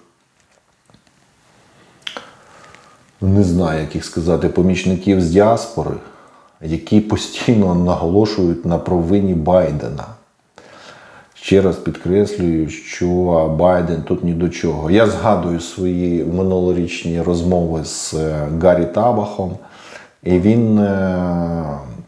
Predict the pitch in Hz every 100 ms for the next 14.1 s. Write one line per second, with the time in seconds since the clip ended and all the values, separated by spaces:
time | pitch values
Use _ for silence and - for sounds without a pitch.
0 | _ _ _ - 123 123 - 87 - 85
1 | - 113 101 87 82 82 80 76 - 90
2 | 104 - 82 76 73 71 - - - -
3 | 82 82 82 82 95 110 131 104 90 98
4 | 120 101 87 92 87 104 87 87 95 113
5 | 131 127 113 98 - - - - - _
6 | _ _ _ _ _ - - - - -
7 | - - - - - - - - - -
8 | - 95 - - 123 - 98 95 98 90
9 | 82 76 - - - 87 95 90 90 85
10 | 107 104 90 85 82 71 - - 78 82
11 | - - 120 101 98 92 95 87 98 87
12 | 71 60 - - - - _ _ _ _
13 | _ _ _ _ _ - 76 87 87 -